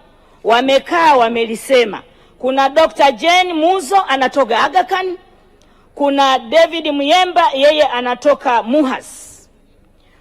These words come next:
Wametoa madhara kumi ya P two. Mheshimiwa Mwenyekiti, kwa ruhusa yako,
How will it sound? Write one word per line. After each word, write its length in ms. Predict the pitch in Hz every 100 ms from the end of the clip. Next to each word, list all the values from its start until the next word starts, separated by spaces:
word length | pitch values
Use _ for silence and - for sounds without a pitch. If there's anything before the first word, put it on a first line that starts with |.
| _ -
Wametoa 920 | 240 254 269 262 320 330 320 320 302 - - -
madhara 720 | 247 262 240 294 311 302 285
kumi 720 | - - 403 415 349 262 147 - _ _ _ _ 220
ya 180 | 247
P 240 | 240 240 226
two. 360 | - 262 185 - _ _ _ _ _ _ _ -
Mheshimiwa 540 | 277 311 339 381 381
Mwenyekiti, 640 | 359 330 339 - 381 320 330
kwa 300 | - 294 294
ruhusa 340 | 302 294 311
yako, 420 | 311 302 - 165